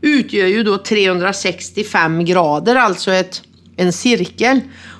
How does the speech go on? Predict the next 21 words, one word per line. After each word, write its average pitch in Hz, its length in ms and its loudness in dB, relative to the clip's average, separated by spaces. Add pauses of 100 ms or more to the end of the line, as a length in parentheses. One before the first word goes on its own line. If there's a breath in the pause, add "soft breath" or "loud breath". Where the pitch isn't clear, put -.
(120 loud breath)
Och 214 60 2
utifrån 247 500 2
den 214 220 2
så 254 120 0
är 233 80 2
det 220 80 2
ju 220 60 2
norr, 214 280 2
söder, 190 380 0
öster, 185 300 -2
väster. 170 460 -2
Och 185 100 0
sen 214 180 2
så, 220 160 0 (680 loud breath)
så - 160 0
att 214 280 -2
du 226 160 0
då 220 140 4
får 190 280 0
en 196 160 2
kompassriktning 196 1160 0